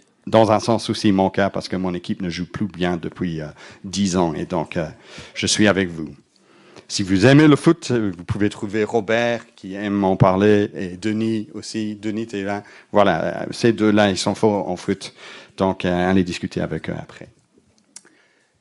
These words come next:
Il y a trois semaines, s'il fallait choisir un club britannique du Premier League, comme on, on dit, qui était en danger ou qui ne tournait pas bien,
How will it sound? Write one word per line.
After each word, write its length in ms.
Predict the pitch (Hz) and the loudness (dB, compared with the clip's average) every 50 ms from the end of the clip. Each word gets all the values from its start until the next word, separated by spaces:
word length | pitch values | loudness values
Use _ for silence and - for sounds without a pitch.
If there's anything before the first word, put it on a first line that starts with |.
| _ _ | _ _
Il 80 | 120 | -4
y 40 | 117 | -4
a 40 | 113 | -4
trois 240 | - - - 226 233 | -4 -2 0 0 0
semaines, 600 | - - 190 156 113 85 80 82 92 113 160 208 - _ _ _ _ _ _ _ _ _ _ _ _ _ - | 2 0 0 0 0 0 -2 -2 -2 -2 -2 -2 -6 _ _ _ _ _ _ _ _ _ _ _ _ _ -12
s'il 360 | - - - - 202 208 208 | -8 -8 -6 -4 -2 -4 -4
fallait 320 | 190 - - 180 160 160 151 | -4 -2 -2 0 0 0 -2
choisir 560 | - - - 143 127 117 117 127 117 107 113 | -4 -4 -4 -4 -4 -4 -4 -4 -4 -4 -4
un 160 | 104 98 98 - _ _ | -6 -8 -8 -12 _ _
club 340 | _ - 165 151 127 107 98 | _ -4 0 0 0 2 0
britannique 840 | 104 90 104 - 120 120 - 123 110 107 107 107 - - - - _ _ _ _ - - _ _ _ _ _ | -2 -2 -2 -4 -2 0 2 4 4 4 4 2 -2 -8 -16 -16 _ _ _ _ -20 -20 _ _ _ _ _
du 280 | 104 90 - 107 101 92 | -20 -16 -12 -12 -12 -12
Premier 640 | - - - - - 147 123 117 110 110 104 98 | -12 -10 -10 -8 -6 -4 -4 -4 -4 -4 -4 -6
League, 640 | 95 98 98 110 107 98 95 101 110 120 147 175 175 - | -8 -8 -8 -8 -8 -6 -6 -8 -8 -4 -4 -4 -4 -4
comme 220 | - - 98 92 92 | -8 -6 -4 -2 0
on, 320 | 95 92 90 92 92 87 90 - | 0 0 0 -2 -4 -6 -8 -8
on 160 | - 95 90 | -6 -6 -6
dit, 400 | 90 85 87 90 92 98 107 - - - - - - - _ _ | -6 -4 -4 -4 -4 -4 -4 -6 -8 -16 -20 -20 -20 -20 _ _
qui 120 | - - | 2 4
était 300 | 117 113 117 - 139 131 - | 4 4 6 6 4 6 6
en 280 | 117 127 123 117 117 | 4 6 6 6 4
danger 920 | 110 110 107 98 107 139 143 147 147 143 123 110 127 123 120 107 92 101 - _ | 4 2 -4 -2 -2 0 0 0 0 -2 -4 -4 -6 -6 -6 -6 -8 -12 -18 _
ou 60 | 131 98 | -20 -20
qui 220 | - - - 107 | -20 -16 -16 -14
ne 120 | 98 101 | -14 -14
tournait 480 | 98 - - - 165 156 - 135 123 110 | -14 -14 -12 -10 -10 -6 -4 -2 -2 0
pas 200 | - - 98 85 | 2 2 0 0
bien, 420 | 82 78 85 78 80 85 98 - | 0 -4 -6 -4 -4 -4 -6 -8